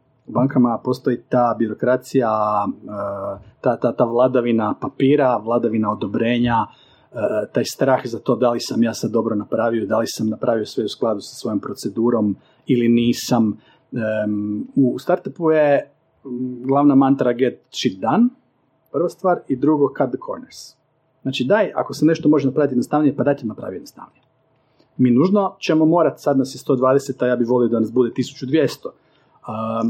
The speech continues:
nužno ćemo morat uvesti nekakve procedure, nekakve papire, da ipak u tom, u tom kaosu bude nekog reda, ali ja ne bih volio da to utječe na ljude negativno,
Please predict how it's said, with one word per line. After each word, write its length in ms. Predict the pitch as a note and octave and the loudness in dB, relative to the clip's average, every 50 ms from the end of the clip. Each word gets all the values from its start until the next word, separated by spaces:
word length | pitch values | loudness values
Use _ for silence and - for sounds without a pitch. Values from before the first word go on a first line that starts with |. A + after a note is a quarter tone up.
| A#2 B2+ C#3+ | -2 0 4
nužno 280 | C3+ B2+ D3 D3+ D#3+ D3+ | 4 6 6 4 2 0
ćemo 180 | - D#3+ D3+ | 2 2 2
morat 260 | D3+ D3+ C3+ - - | 4 2 2 0 0
uvesti 260 | C#3 B2+ - - - B2+ | 0 -2 0 0 -2 -2
nekakve 240 | A#2 - - - | -2 -4 -6 -10
procedure, 500 | - - - - - G#2+ F#2 G#2+ G#2+ G2+ | -10 -10 -10 -8 -8 -8 -6 -8 -8 -6
nekakve 300 | G#2 A2 G#2 G#2 - C3+ | -6 -8 -8 -8 -10 -10
papire, 400 | - - - - A#2+ A2+ G#2 - | -10 -10 -8 -4 -4 -4 -4 -4
da 100 | - - | -4 -2
ipak 400 | A#2+ C#3 - - - - - - _ _ - B2+ - - _ _ _ - - | -2 -2 -4 -6 -10 -12 -20 -20 _ _ -6 -6 -6 -6 _ _ _ -8 -2
u 140 | - C#3 C3 | 0 0 0
tom, 320 | C3 - D3 B2 A#2+ B2 A#2+ | 0 0 2 4 4 2 2
u 60 | C3+ | -2
tom 180 | B2+ - B2+ A#2 | -2 -2 -2 0
kaosu 400 | - - B2 A#2 - - - C3 | 0 0 0 -2 -2 -4 -6 -4
bude 260 | A2+ A#2+ B2+ A#2 A2+ | 0 0 0 0 -2
nekog 340 | G#2+ A2 A2 - - A#2 A#2+ | -4 -6 -6 -6 -6 -2 0
reda, 360 | B2 C#3 D3+ E3 F#3 F3+ - _ _ _ _ _ _ _ _ _ _ | 0 2 2 2 0 -2 -4 _ _ _ _ _ _ _ _ _ _
ali 500 | - E3 D#3 D#3 D#3 D3+ D#3 C#3 C3 - _ _ _ _ _ _ _ _ _ _ _ _ _ _ _ _ - | -2 0 0 2 4 4 2 2 0 -2 _ _ _ _ _ _ _ _ _ _ _ _ _ _ _ _ 0
ja 120 | D#3+ D#3+ | 2 2
ne 100 | D#3 E3 | 4 4
bih 120 | D3+ D3+ D3+ | 2 2 4
volio 260 | D#3 D#3+ D3+ D3+ C#3+ | 4 4 6 6 4
da 100 | C3+ C3+ | 4 2
to 460 | - - - D3+ D3 C#3+ C3+ B2+ - - | 0 0 2 4 4 4 4 2 0 -4
utječe 420 | C3+ B2+ - D3 C#3 C3+ - C3+ | -6 0 2 2 2 4 4 4
na 100 | B2 B2 | 4 4
ljude 340 | B2 A2+ B2 B2+ A#2 A2 A#2 | 6 4 4 4 4 2 2
negativno, 680 | A2 A2+ A#2 G#2+ - - - - G#2+ G#2+ G#2 G#2 G#2 | 2 2 2 2 -2 -4 -2 -2 -2 0 0 -2 -2